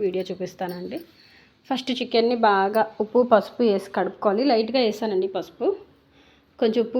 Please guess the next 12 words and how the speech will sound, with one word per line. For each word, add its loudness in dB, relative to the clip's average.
పసుపు 0
వేసుకొని -2
కడుక్కొని -4
గోరువెచ్చటి -2
నీళ్ళు -2
కూడా -2
పోసుకొని -4
ఒక 0
బౌల్లోకి 2
చికెన్ -2
అంతా 0
తీసుకొని -4